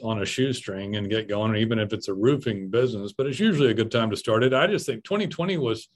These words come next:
ballsy for people to start up, but it was probably the best time in recent history to start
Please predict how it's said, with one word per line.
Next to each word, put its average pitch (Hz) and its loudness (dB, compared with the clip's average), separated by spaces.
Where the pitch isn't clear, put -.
ballsy 98 0
for 107 -2
people 113 0
to 101 -2
start 101 2
up, 101 2
but 104 0
it 113 0
was 110 -4
probably 117 0
the 101 -4
best 110 -2
time 113 -2
in 98 -8
recent 104 -4
history 101 -2
to 92 -6
start 95 -6